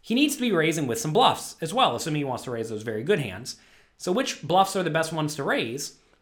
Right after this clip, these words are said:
It's usually the ones that lack showdown value. That's going to be ten eight for sure. It's also gonna be queen ten.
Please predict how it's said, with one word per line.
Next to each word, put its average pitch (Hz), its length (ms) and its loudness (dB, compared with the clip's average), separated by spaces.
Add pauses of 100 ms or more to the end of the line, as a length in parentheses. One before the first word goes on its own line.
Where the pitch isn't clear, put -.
(180)
It's 196 140 -6
usually 294 240 4
the 214 80 4
ones 202 260 2
that 151 160 -4
lack 156 300 2
showdown 151 480 4
value. 90 320 -6
That's 139 220 -4
going 202 180 2
to 202 60 2
be 135 400 -6 (500)
ten 226 180 2
eight 156 220 -2
for 214 140 0
sure. 156 420 0 (1160)
It's - 80 -6
also 208 220 2
gonna 180 140 2
be 147 260 2
queen 143 300 -2
ten. 147 380 4